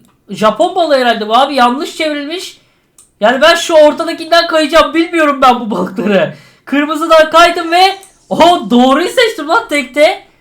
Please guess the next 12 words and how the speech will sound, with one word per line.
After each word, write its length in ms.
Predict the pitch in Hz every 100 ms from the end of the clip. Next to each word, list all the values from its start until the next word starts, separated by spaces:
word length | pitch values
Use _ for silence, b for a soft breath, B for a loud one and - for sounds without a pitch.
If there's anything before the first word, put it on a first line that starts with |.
| _
Oha. 640 | 202 214 233 320 277 156 - _ _ _ _ _ _ _ _ -
Abi 220 | 202 240
bu 140 | 240
havuza 340 | 196 202 202 277
girmek 500 | 240 269 285 311 - _ _ _ -
tehlikeli 480 | 196 190 190 285
mi 80 | 349
ama 140 | 302 339
girmek 380 | 208 196 262
zorundayız 440 | 214 226 220 262 -
sanırım. 320 | 220 175 160
Oha. 640 | 233 269 466 466 466 -